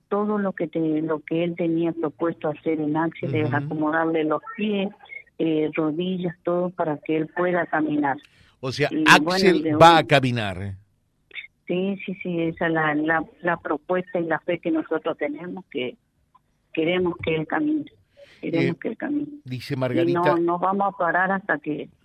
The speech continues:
Speaker 1: no vamos a parar hasta que él camine.
Speaker 2: Qué bueno, mamá. Eh, dice Margarita Rojas, "Buen día, José.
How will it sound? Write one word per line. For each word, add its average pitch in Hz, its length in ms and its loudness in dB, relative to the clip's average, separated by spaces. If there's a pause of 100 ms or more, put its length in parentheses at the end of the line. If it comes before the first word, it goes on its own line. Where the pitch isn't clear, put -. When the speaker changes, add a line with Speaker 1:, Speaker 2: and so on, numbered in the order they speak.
(140)
Speaker 1:
no 170 80 -4
vamos 180 280 0
a 175 40 -10
parar 170 260 -2
hasta 170 220 -2
que 156 160 -4
él 156 100 -2
camine. 143 400 -2 (460)
Speaker 2:
Qué 117 100 -8
bueno, 104 280 -4
mamá. 98 360 -8 (440)
Eh, 135 280 -2
dice 143 520 -4
Margarita 135 540 -4
Rojas, 151 480 -6
"Buen 120 200 -8
día, 135 220 -6
José. 151 460 -8